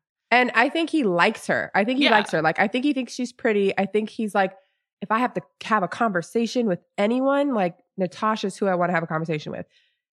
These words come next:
Speaker 1: He's also said that he, like, likes black women. Like, I think he's her type,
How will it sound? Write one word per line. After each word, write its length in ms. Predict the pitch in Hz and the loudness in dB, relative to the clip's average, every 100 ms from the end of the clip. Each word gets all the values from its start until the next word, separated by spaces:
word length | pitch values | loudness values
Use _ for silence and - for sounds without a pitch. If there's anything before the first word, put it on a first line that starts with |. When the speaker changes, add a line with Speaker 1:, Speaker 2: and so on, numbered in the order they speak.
| _ | _
Speaker 1:
He's 280 | 220 202 - _ | -4 -4 -8 _
also 280 | 185 202 233 | 0 0 0
said 180 | 220 214 | -2 -2
that 100 | 202 | -2
he, 80 | 208 | -2
like, 180 | 196 190 | -2 0
likes 300 | 165 175 - | 0 0 -2
black 280 | 180 170 170 | 0 0 0
women. 300 | 170 165 165 | 0 0 0
Like, 160 | 160 165 | -2 -4
I 80 | 175 | -4
think 200 | 240 233 | -4 -6
he's 240 | 240 220 | -6 -8
her 120 | - 208 | -6 -6
type, 400 | - 175 175 | 0 0 0